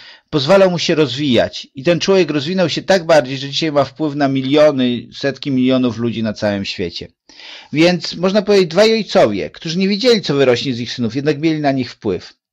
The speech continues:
Bardziej przyziemny przykład. Przychodzisz do sklepu, jest parę minut przed zamknięciem sklepu,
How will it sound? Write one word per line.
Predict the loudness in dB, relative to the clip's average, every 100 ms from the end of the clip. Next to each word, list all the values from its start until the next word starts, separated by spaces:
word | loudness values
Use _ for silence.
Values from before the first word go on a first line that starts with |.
| _ _ _ _ _
Bardziej | 0 2 2 0
przyziemny | 0 0 0 0 -2
przykład. | -6 -8 -10 -16 -20 _ _ _ -20 -20 -20 _ _
Przychodzisz | -2 0 2 2
do | 0
sklepu, | -2 4 4 4 2 2 2
jest | 0 2
parę | 2 2
minut | 2 2 0 -4
przed | -4 -4 -2
zamknięciem | -4 -2 -4 -2 -6
sklepu, | -2 0 0 0 -4 -4